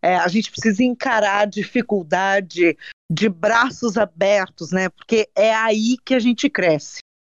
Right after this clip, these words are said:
E eu vou começar, como nós temos brilhantes convidados hoje, já vou começar chamando o primeiro deles,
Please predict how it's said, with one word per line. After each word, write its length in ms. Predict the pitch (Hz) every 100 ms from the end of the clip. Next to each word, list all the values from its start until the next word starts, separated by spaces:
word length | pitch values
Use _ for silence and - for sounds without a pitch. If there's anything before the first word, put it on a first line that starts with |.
| _
E 60 | 311
eu 100 | 349
vou 140 | 349
começar, 600 | 349 349 302 285 - 240
como 180 | 247 247
nós 160 | 254 247
temos 280 | 254 254 - - _ _ -
brilhantes 920 | 262 247 214 240 269 302 294 240 -
convidados 840 | 247 233 208 190 196 190 185 190
hoje, 440 | 240 262 294 170 - - -
já 260 | 202 220 294
vou 260 | 214 302
começar 460 | 320 285 277 262 269
chamando 500 | 285 262 240 247 262
o 60 | -
primeiro 380 | 262 247 262
deles, 380 | 226 208 202 196